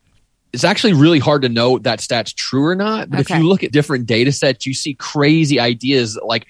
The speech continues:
Speaker 1: three percent of Americans own sixty percent of guns. There was a study out of Harvard in two thousand sixteen that found three percent of American adults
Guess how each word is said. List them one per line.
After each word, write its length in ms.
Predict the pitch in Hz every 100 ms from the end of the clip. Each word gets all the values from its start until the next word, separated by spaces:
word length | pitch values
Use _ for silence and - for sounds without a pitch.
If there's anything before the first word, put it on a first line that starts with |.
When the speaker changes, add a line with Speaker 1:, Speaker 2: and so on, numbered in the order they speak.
| - -
Speaker 1:
three 320 | - - 180
percent 300 | 190 160 -
of 60 | 143
Americans 560 | 131 131 131 131 127 -
own 220 | 120 120
sixty 420 | - 156 - 139
percent 300 | - 117 135
of 80 | 110
guns. 240 | 117 110
There 100 | 104
was 100 | 120 110
a 60 |
study 320 | 104 139 127
out 120 | 117 107
of 60 |
Harvard 520 | - 131 135 113 104 - - -
in 140 | 131
two 220 | 117 170 147
thousand 320 | 131 123 117
sixteen 480 | - 131 - 147 120
that 100 | -
found 300 | 120 107 -
three 260 | 139 196
percent 300 | 247 170 190
of 40 | 151
American 440 | 139 139 139 139
adults 640 | 117 117 95 76 - -